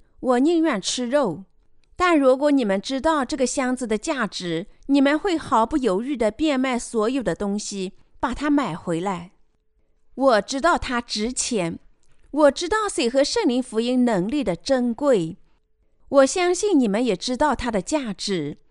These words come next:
我相信是因为你们知道福音的价值，你们才坚持这个福音到如今。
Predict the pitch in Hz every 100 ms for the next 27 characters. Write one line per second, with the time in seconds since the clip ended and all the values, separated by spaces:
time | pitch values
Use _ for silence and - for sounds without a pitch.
0 | _ _ _ _ - 269 277 320 359 339
1 | - 392 302 302 - 294 330 330 359 285
2 | 202 196 220 - 349 440 403 269 214 214
3 | 240 220 - 330 226 - 185 175 196 -
4 | - - 269 302 330 233 - 320 320 320
5 | - 208 202 294 214 - 190 202 220 220
6 | 247 180 180 170 185 247 247 247 262